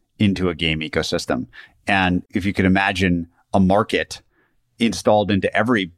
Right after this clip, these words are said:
product ecosystem, whether that's a corner coffee shop or global metaverse game, it just seems to unlock behavior that obviously drives economic output too in really interesting ways that price discovery in markets unlocks a lot.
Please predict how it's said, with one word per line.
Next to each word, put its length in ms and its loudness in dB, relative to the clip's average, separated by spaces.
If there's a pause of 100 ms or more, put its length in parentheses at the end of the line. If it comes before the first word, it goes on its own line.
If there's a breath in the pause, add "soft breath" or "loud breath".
(100)
product 340 -2
ecosystem, 720 -4
whether 180 2
that's 220 -2
a 60 -4
corner 380 0
coffee 320 0
shop 380 -2
or 400 0
global 460 0
metaverse 680 -2
game, 420 0 (400 loud breath)
it 140 0
just 200 0
seems 220 2
to 240 2
unlock 560 2
behavior 640 0
that 380 0 (200)
obviously 300 -2
drives 420 0
economic 440 0
output 380 -4
too 400 0
in 160 2
really 220 2
interesting 360 -2
ways 340 -2
that 220 0 (360 soft breath)
price 260 0
discovery 580 -2
in 140 2
markets 640 -2 (420 soft breath)
unlocks 420 0
a 60 -2
lot. 240 0